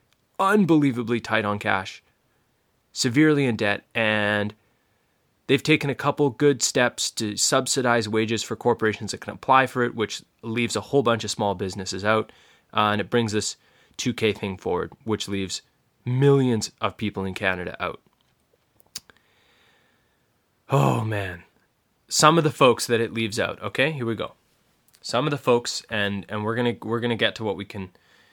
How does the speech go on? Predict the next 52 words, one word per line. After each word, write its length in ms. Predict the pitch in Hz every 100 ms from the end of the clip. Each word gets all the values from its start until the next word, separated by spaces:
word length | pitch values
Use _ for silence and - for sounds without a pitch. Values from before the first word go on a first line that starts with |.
| _ _ -
do 200 | 117 110
a 20 |
little 220 | 107 104
something 360 | - 104 104 104
for 220 | 107 98
this 220 | 98 -
at 80 | -
the 100 | 104
end, 240 | 95 95
but, 260 | 95 - -
uh, 200 | 95 92 _ _ _ _ _ _ _ _ _ 120
but 240 | 120 107 - _ _ _ _ 123
we 140 | 135
gotta 180 | 131 127
reform 400 | 117 - 123 107
this 140 | 98
serb 260 | - 101 92
thing, 160 | 98
and 60 | 98
it's 100 | 98
gonna 200 | 120 117
happen 260 | 120 113 104
fast, 340 | 101 95 -
and 220 | 95 98
I'm 180 | - 101
an 80 | 98
advocate, 680 | 110 110 110 - 107 - -
uh, 840 | 110 101 98 95 95 92 92 87 - _
for 280 | - 117
certain 580 | - - 139 131 123 110 _ _ _ -
actions 440 | 110 - 117 101
when 120 | 107
I 100 | 104
actually 200 | 104 -
think 160 | 101 98
they're 120 | 101
gonna 140 | 98 92
do 140 | 98
something. 340 | - 98 101
I'm 60 | 98
gonna 140 | 95
try 240 | 92 - 98
to 100 | 98
not 180 | 95 95
ask 220 | 92 -
people 240 | 104 101
on 80 | 98
this 120 | 101
podcast 480 | - 90 95 98 -
to 100 | 104
do 120 | 104
pointless 540 | - 101 101 104 -